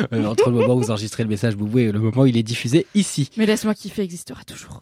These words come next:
Speaker 1: Toujours. C'est un message de Planète Filante, euh, qui s'appelle Claudia en vérité,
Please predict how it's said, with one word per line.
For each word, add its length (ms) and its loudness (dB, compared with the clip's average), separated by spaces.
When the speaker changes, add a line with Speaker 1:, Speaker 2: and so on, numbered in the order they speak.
Speaker 1:
Toujours. 400 4
C'est 240 -2
un 80 2
message 340 0
de 200 4
Planète 500 0
Filante, 500 -2
euh, 100 -2
qui 160 -14
s'appelle 300 -4
Claudia 420 0
en 60 -2
vérité, 460 0